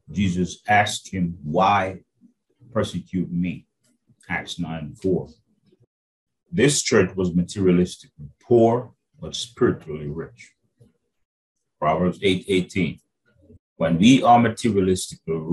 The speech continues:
rich, we have no need for God. The poor will seek God because there is scarcity. They are materialistic poor, and so they began to seek the Lord.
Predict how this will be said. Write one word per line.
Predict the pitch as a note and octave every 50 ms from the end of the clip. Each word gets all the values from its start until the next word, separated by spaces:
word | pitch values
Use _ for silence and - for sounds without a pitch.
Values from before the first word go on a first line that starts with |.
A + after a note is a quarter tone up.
| A#2+ F3
rich, | F3 - - - - - - - _ _ _ _ _ _ _ _ _ _ _ _ _ -
we | F2 E2+
have | F2 F2 F2 E2+
no | E2+ E2+ E2
need | E2+ F2+ F2+ E2+ -
for | F2 E2
God. | D#2+ - E2 D#2+ D2+ - - - _ _ _ _ _ _ _ _ _ _ _ _ _ _ -
The | - F2
poor | - - G2+ F2+ F2
will | F2 F2 E2+ E2
seek | - - - B2+ A#2+ A2 - -
God | - F2 D#2+ D#2 C#2+ - - _ _ _ _ _ _ _ _ _ _ _ _ _
because | C#3 - - D#2+ D2+ D2 C#2+
there | D#2 D2+ D2+
is | D#2 - -
scarcity. | - - - F#2 F2 - - - _ _ _ _ _ _ _ _ _ _ _ _
They | - - D#2+
are | E2
materialistic | E2 E2+ E2+ - - F2+ E2+ E2 D#2+ E2+ E2+ - - - - - _ _
poor, | - A#2 B2+ C#3+ D#3+ E3+ - - _ _ _ _ _ _ _ _ _ _ -
and | E2 E2+
so | - E2 D#2+
they | C#2+ D#2
began | D2+ D2 D2 D2+ D#2 C#2+ D2
to | - C#2+
seek | - - - F2+ E2 -
the | - D2
Lord. | D2 D2+ D2+ D2 C#2+ -